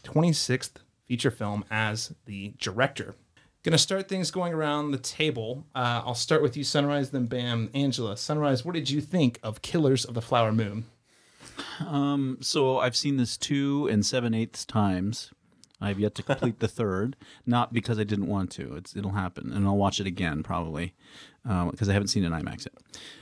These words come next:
Speaker 2: Um, but, uh, I was conflicted the first time. N-, now, I, I, like I mentioned earlier, I worked on it, and I, I knew going in that I was gonna get distracted by my own memories of the film,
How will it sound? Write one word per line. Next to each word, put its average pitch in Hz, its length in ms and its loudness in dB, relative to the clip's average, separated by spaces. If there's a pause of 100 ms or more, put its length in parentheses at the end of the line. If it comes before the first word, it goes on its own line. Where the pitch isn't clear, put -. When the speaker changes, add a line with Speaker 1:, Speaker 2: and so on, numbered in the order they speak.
(300)
Speaker 2:
Um, 101 380 2 (1000)
but, 123 500 0
uh, 110 520 0 (1200)
I 131 120 4
was 135 140 6
conflicted 135 420 0
the 117 60 -4
first 117 280 -2
time. 123 460 -2
N-, 139 140 -4 (280)
now, 117 440 2 (120)
I, - 80 -8 (160)
I, 117 200 2 (180)
like 113 160 2
I 117 40 0
mentioned 117 300 0
earlier, 110 260 0
I - 60 0
worked 107 300 -2
on 101 100 0
it, 95 160 -2 (140)
and 101 100 -2
I, 98 220 -2
I 104 80 -4
knew 104 180 0
going 101 300 0
in 98 200 0
that 90 100 -2
I 92 40 -4
was 92 100 -4
gonna 92 140 -4
get 87 140 -8
distracted - 500 -4
by 87 340 -4
my 95 280 0
own 92 280 0
memories 87 540 2
of 92 160 -6
the 90 80 -8
film, - 400 -8